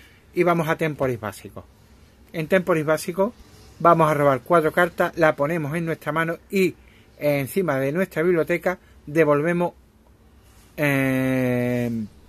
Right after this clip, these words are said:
devolvemos otras cuatro cartas en el orden que tú quieras y enderezas al vampiro. O sea, haces la acción,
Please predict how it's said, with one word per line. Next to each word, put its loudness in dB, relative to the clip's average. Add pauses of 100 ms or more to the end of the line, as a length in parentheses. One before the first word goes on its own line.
(1700)
devolvemos 4
otras -2
cuatro 0
cartas -8 (100)
en -4
el 0
orden 0
que -4
tú -8
quieras -10
y 6
enderezas 0
al -4
vampiro. -6
O -6
sea, -6
haces -8
la -2
acción, -2